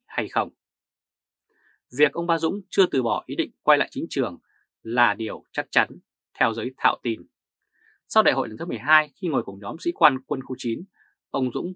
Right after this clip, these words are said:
từng tuyên bố, "Nếu có vấn đề gì thì tao sẽ quay lại." Thủ tướng Phạm Minh Chính, một nhân vật thân cận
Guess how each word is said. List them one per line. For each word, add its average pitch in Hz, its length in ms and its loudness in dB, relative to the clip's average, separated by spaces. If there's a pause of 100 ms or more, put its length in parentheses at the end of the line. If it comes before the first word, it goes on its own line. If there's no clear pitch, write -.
từng 117 180 -2
tuyên 151 160 -2
bố, 139 280 -2 (280)
"Nếu 139 200 2
có 180 80 -4
vấn 196 140 0
đề 135 160 2
gì 107 240 -2
thì 98 120 -16 (100)
tao 131 240 10
sẽ - 240 -6
quay 110 180 0
lại." 101 260 -6 (1900)
Thủ 127 200 2
tướng 151 220 2 (260)
Phạm 135 160 4
Minh 143 160 -6
Chính, 135 240 0 (140)
một 131 180 -4
nhân 175 100 0
vật 151 160 -2 (180)
thân 135 220 0
cận - 260 0